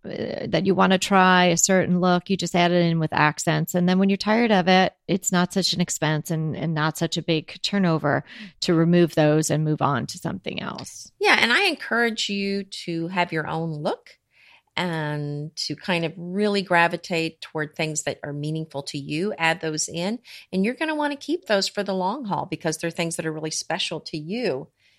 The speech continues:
Speaker 2: And then again, I think there'll be things that you'll wanna keep long term, and you're not gonna wanna move them out of your house.
Speaker 1: Yeah.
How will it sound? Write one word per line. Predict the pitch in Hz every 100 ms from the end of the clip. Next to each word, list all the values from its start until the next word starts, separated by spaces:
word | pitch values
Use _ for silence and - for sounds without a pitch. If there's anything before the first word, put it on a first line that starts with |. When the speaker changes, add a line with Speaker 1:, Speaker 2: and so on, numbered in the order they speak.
| _ _ -
Speaker 2:
And | 170 160 160
then | 165 165 160
again, | 165 196 240 185
I | 165
think | 175 170 180
there'll | 165
be | 170
things | 170 185 180 -
that | 190 -
you'll | 196 196
wanna | 196 202
keep | 190 226 -
long | 202 196
term, | - 339
and | 240
you're | 226
not | 254
gonna | 269 233
wanna | 202 214 415
move | 247 143 -
them | 131
out | 104
of | 90
your | 78
house. | 156 - 170 - - _ _ _ _ _ _ _ _ _
Speaker 1:
Yeah. | 190 180